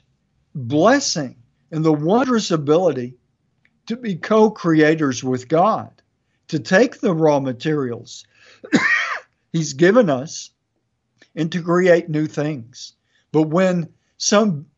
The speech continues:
sculptor takes wood and, and makes a beautiful piece of furniture,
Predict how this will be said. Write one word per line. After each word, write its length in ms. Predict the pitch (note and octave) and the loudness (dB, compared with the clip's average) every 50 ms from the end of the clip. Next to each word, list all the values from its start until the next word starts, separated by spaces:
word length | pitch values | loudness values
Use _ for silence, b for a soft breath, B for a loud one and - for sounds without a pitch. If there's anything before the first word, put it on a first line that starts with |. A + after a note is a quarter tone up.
| _ _ _ _ _ _ - | _ _ _ _ _ _ -14
sculptor 880 | - - - - - A3 G#3 A#3 A#3 A#3 - - C3+ B2+ A#2+ A2+ A#2 A#2 _ _ _ _ _ _ _ _ _ _ | -10 -8 -8 -4 2 4 4 4 2 0 -6 -8 -8 -6 -6 -8 -10 -14 _ _ _ _ _ _ _ _ _ _
takes 400 | - F3 F3 E3+ E3 - - - | 0 2 2 2 2 -2 -8 -12
wood 680 | G#3 C#3 C#3 D3 D#3+ F#3+ G#3 F#3+ D#3 C3+ B2+ A#2+ A#2 A2+ A#2 _ _ _ _ _ _ _ - | -10 -8 -4 0 4 4 6 6 4 2 0 -4 -14 -18 -20 _ _ _ _ _ _ _ -8
and, 340 | E3 D#3 D3+ D3 D3 E3 - - | -4 -4 -4 -4 -6 -10 -8 -6
and 160 | E3+ D#3 D3+ D3+ | -4 -2 0 2
makes 280 | D#3+ D#3+ D#3+ - - D#3 | 2 0 0 0 0 -2
a 80 | C#3 | -2
beautiful 880 | C3 A2+ A2+ A#2+ - F#3+ A#3 B3 A#3 A3+ F#3 - - C#3+ C3+ B2+ A#2+ A#2+ | -2 -4 -10 -8 -2 2 4 4 4 4 2 0 -2 -6 -6 -6 -6 -8
piece 380 | A#2+ - - F3+ F3 E3+ - D#3+ | -12 -8 -6 -4 -4 -4 -4 -6
of 120 | C3+ A#2+ | -6 -4
furniture, 640 | - D#3 D#3 E3+ F#3 F3 C#3 - - A#2 A2 A2+ | -2 -2 0 0 -2 -4 -8 -8 -10 -10 -10 -10